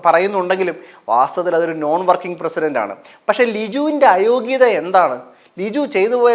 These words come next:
തെറ്റ് ഈ പറയുന്ന മുന്നണി, ഈ പറയുന്ന കെ പി സി സി ജനറൽ സെക്രട്ടറിമാരെല്ലാം വിളിച്ച് അവരോട് എല്ലാ വിഷയങ്ങളും ഏകോപിപ്പിച്ച് കൊണ്ടുവന്നതാണോ ചെയ്ത കുറ്റം? കെ-, നമ്മ-, ചിന്തിച്ചു നോക്കണം. ലിജുവിൻ്റെ കൂടെ ലോ കോളേജിൽ ഒരുമിച്ച് പഠിച്ച ആളാണ് മാത്യു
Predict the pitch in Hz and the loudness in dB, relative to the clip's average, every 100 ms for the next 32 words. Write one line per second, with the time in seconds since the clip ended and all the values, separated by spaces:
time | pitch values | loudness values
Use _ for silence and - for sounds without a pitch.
0 | 208 190 202 220 214 196 202 196 185 180 | 2 -2 -4 -8 2 2 2 -2 -4 -6
1 | 196 196 - - 185 202 196 180 190 185 | -4 -6 -8 -8 -8 -6 -2 -2 -2 -2
2 | 175 180 190 190 196 185 151 139 165 170 | -4 -4 -8 -6 -4 -4 -6 -12 -6 -4
3 | 180 175 175 180 180 170 165 170 165 160 | -4 -6 -6 -6 -2 -2 0 -2 -4 -4
4 | 165 170 175 170 - - - 151 175 180 | -6 -4 -6 -8 -14 -14 4 6 6 4
5 | 160 160 185 180 151 170 165 165 156 151 | 2 4 4 4 0 -6 -6 0 0 0
6 | 160 170 165 156 160 160 - - - 151 | -4 -4 -6 -8 -6 -8 -8 -20 -6 0
7 | 175 165 151 127 117 110 - - 139 139 | 2 2 2 0 -2 -6 -18 -6 -4 -4
8 | 135 123 - - _ 147 147 131 147 151 | -6 -8 -10 -20 _ -2 -2 -2 -4 -4
9 | 143 160 185 226 233 170 156 156 - _ | -10 -6 -6 2 4 4 0 -4 -20 _
10 | _ _ _ 165 175 170 240 247 247 240 | _ _ _ -6 -6 -2 -4 -2 2 2
11 | 190 185 196 226 - 156 160 185 208 214 | 4 2 4 2 -4 0 4 4 4 4
12 | 208 220 165 160 190 208 226 185 160 156 | 4 0 -2 -2 -2 -4 -4 -2 -2 -2
13 | - 202 202 - _ _ _ _ 147 160 | 0 0 0 -14 _ _ _ _ 6 8
14 | 180 160 165 147 151 180 | 8 6 4 2 0 0